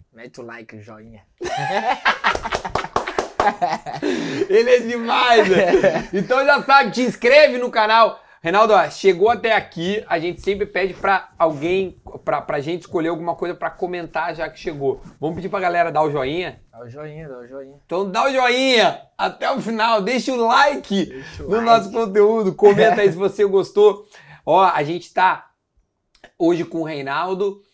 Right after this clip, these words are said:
Speaker 2: e aí na quinta-feira, né, se você viu depois, tem o assado, esse é o cento e cinquenta, cento e quarenta e nove, ô Reinaldo.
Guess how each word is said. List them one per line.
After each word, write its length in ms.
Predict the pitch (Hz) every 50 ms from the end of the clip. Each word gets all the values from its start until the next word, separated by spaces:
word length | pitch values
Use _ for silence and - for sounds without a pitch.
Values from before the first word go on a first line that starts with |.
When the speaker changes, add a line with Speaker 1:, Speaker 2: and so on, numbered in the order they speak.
| _ _ -
Speaker 2:
e 80 | 147
aí 160 | 147 147 147 151
na 140 | 160 143
quinta-feira, 1000 | - - - 165 180 180 175 185 170 165 - - 151 151 160 170 196 185 180 - _ _ -
né, 340 | 131 127 135 151 165 147 117
se 160 | - - 131
você 460 | 131 123 - - 160 143 - - _ _ _ _ _ _ _ _
viu 280 | - 113 110 135 165 160
depois, 680 | 131 151 151 - - - 160 190 196 175 - - _ _ _ _ _ _ _
tem 160 | - 165 170 175
o 100 | 175 170
assado, 460 | 170 143 - - 160 156 160 156 -
esse 160 | 147 143 -
é 40 | 190
o 60 | 175 -
cento 300 | - - - 175 180 -
e 20 | -
cinquenta, 580 | - 185 170 - 190 180 165 147 - 196 - - _ _ _ -
cento 480 | - - - - - 190 185 190 190 202
e 20 |
quarenta 480 | 196 - - 185 175 170 175 190 190 196
e 80 | 202 202
nove, 400 | 185 165 160 165 160 135 117 131
ô 60 | 123
Reinaldo. 420 | 127 123 120 113 101 92 92 _